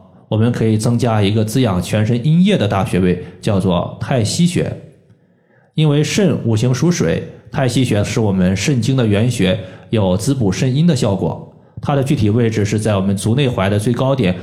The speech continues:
和脚后跟连线的凹陷处。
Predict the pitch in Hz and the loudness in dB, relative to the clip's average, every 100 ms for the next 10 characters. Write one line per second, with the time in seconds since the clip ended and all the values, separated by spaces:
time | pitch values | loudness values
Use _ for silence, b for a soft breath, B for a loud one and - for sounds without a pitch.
0 | B B 110 107 90 110 139 143 101 95 | B B -2 0 0 0 0 0 0 0
1 | 95 104 87 78 - 127 135 131 160 92 | 0 0 0 -2 -6 -2 -2 0 0 0
2 | 95 90 - | -2 -6 -6